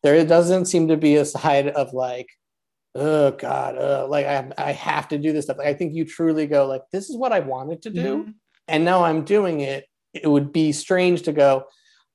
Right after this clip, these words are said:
Speaker 1: "Oh, thanks for giving me what I wanted. I actually don't. I wanted," you know, like,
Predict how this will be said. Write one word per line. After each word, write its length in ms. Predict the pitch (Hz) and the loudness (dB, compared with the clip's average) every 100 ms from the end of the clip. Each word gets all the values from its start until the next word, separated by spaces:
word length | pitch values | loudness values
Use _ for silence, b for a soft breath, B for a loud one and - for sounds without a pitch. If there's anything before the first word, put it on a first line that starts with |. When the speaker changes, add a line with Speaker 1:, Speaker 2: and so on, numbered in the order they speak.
| _ | _
Speaker 1:
"Oh, 100 | 185 | 4
thanks 200 | 190 196 | 4 4
for 80 | 196 | 2
giving 180 | 175 175 | 2 2
me 60 | 165 | 2
what 140 | 160 | 2
I 60 | 151 | 2
wanted. 480 | 151 170 160 143 135 - | 2 2 0 -2 -4 -8
I 60 | |
actually 240 | 151 - 151 | -10 -8 -8
don't. 440 | 143 156 156 143 | -4 -2 -2 -2
I 80 | 147 | -4
wanted," 400 | 139 143 139 135 - | -4 -2 -4 -6 -6
you 120 | 156 | -4
know, 160 | 151 139 | -2 -2
like, 240 | 135 131 | -4 -10